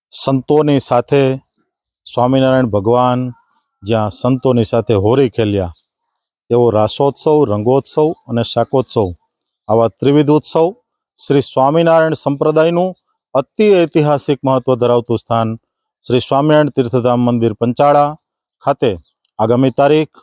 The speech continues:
પચીસ ત્રણ બે હજાર ચોવીસ પૂનમને દિવસે ભવ્યતા અને દિવ્યતાથી સોમવારને દિવસે તારીખ પચીસના રોજ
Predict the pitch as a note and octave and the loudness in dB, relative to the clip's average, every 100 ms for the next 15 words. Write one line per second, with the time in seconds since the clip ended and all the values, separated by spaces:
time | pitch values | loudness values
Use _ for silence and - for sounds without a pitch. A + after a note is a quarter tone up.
0 | _ _ _ _ _ _ _ _ _ _ | _ _ _ _ _ _ _ _ _ _
1 | _ C3 - - E3 D#3+ - - _ _ | _ -4 -4 -2 2 2 -2 -14 _ _
2 | _ _ _ _ _ _ _ _ _ _ | _ _ _ _ _ _ _ _ _ _
3 | _ _ _ - D3+ C3 E2+ - _ B2+ | _ _ _ -2 0 0 -2 -12 _ 0
4 | D3 D3+ D#3 C3+ D3+ D#3 D#3+ - - _ | 2 4 2 0 0 2 0 -2 -12 _
5 | _ _ _ _ _ _ _ C#3+ E3+ F3 | _ _ _ _ _ _ _ -2 0 2
6 | E3+ C#3 C#3 C3 D3 C#3 C#3+ _ _ _ | 2 2 2 2 0 0 -2 _ _ _
7 | _ _ _ _ _ _ _ _ _ A#2 | _ _ _ _ _ _ _ _ _ -2
8 | D3+ F3+ F3 E3+ E3+ D3+ D3+ D3 C#3 C#3 | 2 2 2 2 2 2 0 2 2 2
9 | B2 A#2 E2+ - _ - D3+ E3 D#3 C#3+ | 0 -2 -4 -14 _ -2 0 2 0 0
10 | C3 C3+ - D3+ D#3 _ _ _ _ C3 | 0 -2 0 -2 -2 _ _ _ _ -2
11 | C#3 - C#3 - E3 - C#3+ B2+ G#2 - | -2 -2 -4 0 0 0 0 2 0 -4